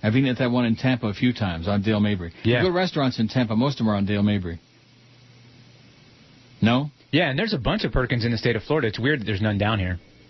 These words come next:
Speaker 1: Well, that's, uh, South Florida for you. There used to be a bunch of Crystals all over, too, and then they finally got one there in Pompano, wherever the hell it is.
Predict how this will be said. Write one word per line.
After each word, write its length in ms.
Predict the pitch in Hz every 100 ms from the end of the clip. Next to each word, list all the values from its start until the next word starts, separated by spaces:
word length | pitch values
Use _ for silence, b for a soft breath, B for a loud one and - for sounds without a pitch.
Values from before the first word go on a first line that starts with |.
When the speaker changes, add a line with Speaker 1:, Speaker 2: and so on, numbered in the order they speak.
| -
Speaker 1:
Well, 280 | 165 262 247
that's, 320 | 254 247 -
uh, 200 | 254 202
South 360 | 170 220 233 -
Florida 280 | 247 240 -
for 160 | 143
you. 100 | 135
There 100 | 147
used 220 | 151 165 170
to 40 |
be 100 | 170
a 40 |
bunch 240 | 165 170 185
of 80 | 156
Crystals 420 | 214 208 170 143
all 140 | 143
over, 160 | 139 135
too, 260 | 151 175 156 B B
and 120 | 131
then 80 | 143
they 120 | 139
finally 340 | - 180 175
got 200 | 151 139
one 220 | 135 165 170
there 140 | 131
in 100 | 117
Pompano, 380 | 135 156 147 117
wherever 200 | 107 104
the 60 | 101
hell 160 | 104
it 60 | 95
is. 260 | 101 127